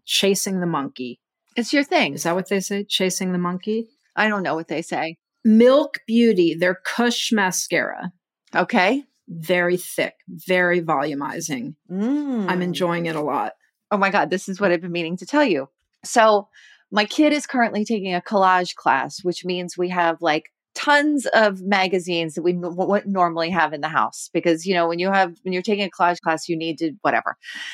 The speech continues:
Speaker 2: And they were specifically making this Weezer album, like the Weezer Blue album. Remember that one? I don't know if you remember it.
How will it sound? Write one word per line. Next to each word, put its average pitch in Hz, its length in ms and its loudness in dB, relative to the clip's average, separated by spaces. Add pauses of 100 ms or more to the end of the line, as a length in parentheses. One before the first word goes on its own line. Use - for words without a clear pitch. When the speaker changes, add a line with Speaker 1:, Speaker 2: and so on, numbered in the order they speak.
(280)
Speaker 2:
And 226 160 0
they 247 100 4
were 247 120 0
specifically 330 800 0
making 196 560 -2
this 185 360 -6 (160)
Weezer 214 720 -2 (100)
album, 269 560 0
like 170 240 -2
the 180 60 2
Weezer 175 540 -2
Blue 165 300 2
album. 214 420 4
Remember 208 340 0
that 208 180 4
one? 196 120 0
I 156 60 2
don't 131 140 -4
know 117 80 -8
if - 100 -16
you 127 100 -6
remember 117 340 -4
it. 113 120 -6